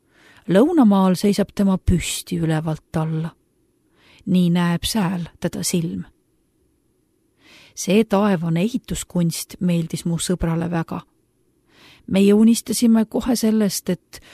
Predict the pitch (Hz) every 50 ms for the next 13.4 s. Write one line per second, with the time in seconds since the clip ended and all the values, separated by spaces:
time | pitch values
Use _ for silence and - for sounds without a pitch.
0 | - - _ _ _ - 220 220 - - 233 240 226 - - - - 208 202 190
1 | - - - - 165 185 208 254 302 302 - - 214 214 214 196 - 202 190 180
2 | 180 175 170 165 165 175 170 175 170 - - 170 - 165 165 175 180 175 170 170
3 | - - - 170 185 226 262 - _ - 190 170 165 160 - _ _ _ _ _
4 | _ _ - - - - - _ _ - - 156 160 170 180 165 - 180 185 180
5 | - 185 170 - - - - 180 190 202 190 185 180 175 175 175 175 185 208 226
6 | 214 196 185 175 170 170 - - 196 214 - - - - 160 - 175 165 165 170
7 | 175 165 165 165 160 135 - _ - 233 226 170 180 175 175 190 185 165 - _
8 | _ - - _ _ _ _ _ _ _ _ - - - - - - _ - -
9 | - 311 320 - - 214 208 208 208 208 196 - - - - - - _ _ _
10 | - 202 185 170 165 160 175 175 180 175 165 180 185 185 180 185 196 190 190 180
11 | 165 - - 180 170 170 170 165 - 175 165 185 214 - - 240 - - 190 190
12 | 175 165 160 - 185 170 165 165 165 170 170 165 165 165 165 165 - - 156 160
13 | 160 160 165 165 165 - - -